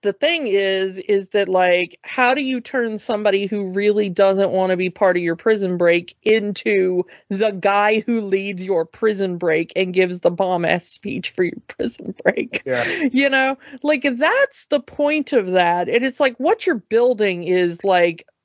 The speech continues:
Speaker 1: that's a post-credit scene where you could go like, "Oh, yeah, and by the way, he was building a thing for the Death Star." And you're like, "Knew it." Like,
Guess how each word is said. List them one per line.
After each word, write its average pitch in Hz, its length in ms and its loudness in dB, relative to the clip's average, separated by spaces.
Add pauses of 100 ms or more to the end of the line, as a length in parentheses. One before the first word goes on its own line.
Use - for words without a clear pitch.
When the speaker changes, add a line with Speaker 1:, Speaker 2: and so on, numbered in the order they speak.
(120)
Speaker 1:
that's 311 380 0
a 294 80 2
post-credit 233 680 0
scene 196 240 -6
where 190 100 -4
you 190 160 -6
could 214 160 -4
go 202 160 4
like, 185 260 0
"Oh, 302 100 0
yeah, 294 440 4
and 220 160 2
by 226 160 0
the 214 80 0
way, 196 140 2
he 202 100 -2
was 190 120 -6
building 185 300 -2
a 180 40 -6
thing 185 180 -4
for 175 120 -2
the 175 100 -2
Death 185 200 2
Star." 175 160 0
And 170 100 -2
you're 214 100 -4
like, 233 160 -4
"Knew 302 300 2
it." 269 260 2 (1400)
Like, 294 380 2